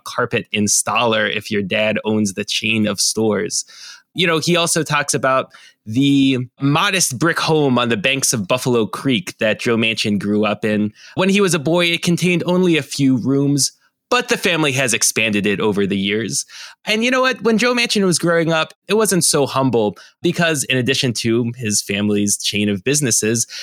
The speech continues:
there are also major political operators. I mean, they talked about how when Manchin was twelve years old, the family hosted Bobby Kennedy and Teddy Kennedy for dinner because John F. Kennedy was running for president, trying to win the West Virginia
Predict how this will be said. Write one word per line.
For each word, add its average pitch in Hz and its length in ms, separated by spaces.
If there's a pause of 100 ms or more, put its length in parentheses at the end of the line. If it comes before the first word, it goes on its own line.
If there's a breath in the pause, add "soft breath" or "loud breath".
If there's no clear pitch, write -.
(140 loud breath)
there 175 160
are 175 60
also 208 320
major 202 380
political 226 480
operators. 104 720
I 120 60
mean, 131 120
they 139 120
talked 151 240
about 143 180
how 143 160
when 139 240
Manchin 143 380
was 131 120
twelve 139 260
years 139 200
old, 139 300 (300 soft breath)
the 143 160
family 160 360
hosted 147 520
Bobby 151 300
Kennedy 151 400
and 127 120
Teddy 165 320
Kennedy 120 420
for 117 160
dinner 107 580 (400 loud breath)
because 143 640
John 135 220
F. 143 120
Kennedy 123 440
was 113 380
running 123 340
for 110 280
president, 117 560
trying 110 240
to 110 80
win 110 180
the 104 80
West 110 260
Virginia 107 540